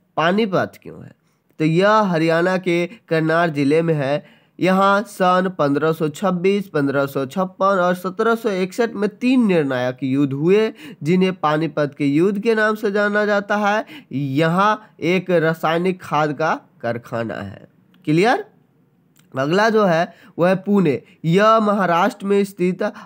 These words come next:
आगा खां के महल के लिए प्रसिद्ध है। गांधी जी तथा उनकी पत्नी कस्तूरबा बाजी को यहाँ नज़रबंद रखा गया था। यही कस्तूरबा बाजी की मृत्यु हुई थी। अगला है पांडिचेरी,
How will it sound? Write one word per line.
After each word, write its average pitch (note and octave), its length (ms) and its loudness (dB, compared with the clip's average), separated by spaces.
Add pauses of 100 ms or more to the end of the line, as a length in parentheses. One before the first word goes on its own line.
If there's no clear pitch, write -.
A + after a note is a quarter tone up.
(120)
आगा E3 360 2
खां F3+ 240 -2
के E3+ 180 -4
महल D#3+ 380 0
के D#3+ 140 -4
लिए D3 180 0
प्रसिद्ध D#3 480 -2
है। D#3 260 -2 (200)
गांधी E3 420 0
जी G#3 160 -4
तथा E3+ 760 -2
उनकी F3+ 800 0
पत्नी E3+ 480 -2
कस्तूरबा E3+ 680 0
बाजी D#3 500 0 (260)
को D#3 440 0 (120)
यहाँ F3+ 640 0
नज़रबंद F3 640 0
रखा E3+ 420 0 (200)
गया D3 400 0
था। C3+ 360 -10 (380)
यही F#3+ 400 2
कस्तूरबा F3 600 0
बाजी E3+ 380 2 (260)
की E3 100 0
मृत्यु D#3 440 2
हुई F3+ 260 0
थी। G#3 380 -2 (140)
अगला B2+ 300 0
है C3 180 -2
पांडिचेरी, D3+ 800 -2